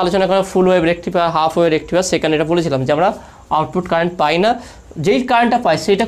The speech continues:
খুবই নগণ্য, যেটা কারেন্টটা পাই সেটা কি minority ক্যারিয়ারের জন্য গতিশীল,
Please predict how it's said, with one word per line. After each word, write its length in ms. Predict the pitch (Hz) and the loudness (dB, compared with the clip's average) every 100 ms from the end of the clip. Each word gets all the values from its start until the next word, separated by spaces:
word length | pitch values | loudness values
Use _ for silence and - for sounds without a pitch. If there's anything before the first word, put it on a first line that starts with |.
| - | -2
খুবই 200 | 277 294 214 | 0 2 4
নগণ্য, 380 | 185 185 190 143 131 - - - - - 135 | 2 2 2 0 -2 -10 -20 -20 -12 -2 0
যেটা 160 | 202 208 185 | 0 0 -2
কারেন্টটা 220 | 190 196 | 0 0
পাই 100 | 220 | 0
সেটা 140 | 202 208 | 2 0
কি 80 | 285 294 - - - 151 160 | 0 -2 -4 -16 -2 0 2
minority 440 | 226 269 285 285 - | 2 2 2 2 2
ক্যারিয়ারের 460 | 233 226 226 269 - - - - - | 2 2 2 2 -2 -10 -20 -16 -2
জন্য 140 | 190 233 208 | 2 2 2
গতিশীল, 280 | 190 190 | 2 2